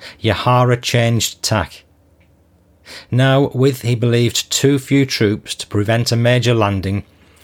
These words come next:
he concentrated the vast bulk of his forces in the southern third of the island,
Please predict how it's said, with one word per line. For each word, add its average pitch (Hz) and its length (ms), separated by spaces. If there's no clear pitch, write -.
he - 120
concentrated 120 800
the 101 60
vast 131 500
bulk 127 360
of 113 100
his 117 160
forces 101 680
in 98 120
the 95 100
southern 120 420
third 113 380
of 101 80
the 107 120
island, 87 560